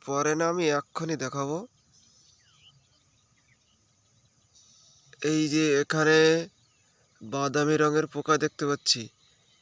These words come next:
তার মানে এই যে, এই যে, এই যে, এই যে, এটা হচ্ছে মাকড়। মাকড়ের ওষুধ দিতে হবে, নাহলে গাছটাকে নষ্ট করে দেবে। আমি প্রথমে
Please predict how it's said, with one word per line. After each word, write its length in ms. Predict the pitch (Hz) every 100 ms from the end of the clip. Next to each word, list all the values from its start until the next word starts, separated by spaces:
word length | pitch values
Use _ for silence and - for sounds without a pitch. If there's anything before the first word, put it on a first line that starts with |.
| -
তার 160 | 127 135 143
মানে 220 | 147 160 214 269 - 143
এই 80 | 147 127
যে, 80 | 120 127
এই 80 | 135 120
যে, 100 | 120 - 147
এই 80 | 151
যে, 80 | 135 90 143
এই 80 | 135
যে, 120 | 120 - _ _ _ _ _ _ -
এটা 220 | 131 - 147
হচ্ছে 340 | 151 - 165 180 220 _ _ _ _
মাকড়। 600 | 113 131 135 - 135 110 - _ _ _ _ _ - _ _ _
মাকড়ের 560 | - 127 135 147 156 151 147
ওষুধ 200 | 143 139 139
দিতে 180 | 127 135
হবে, 180 | 110 107 - _ _ _ _ _ _ -
নাহলে 260 | 127 139 151 139
গাছটাকে 380 | 143 - 156 139
নষ্ট 180 | 143 - 156
করে 120 | 151 131
দেবে। 120 | 123 135
আমি 100 | 143 127
প্রথমে 300 | 135 160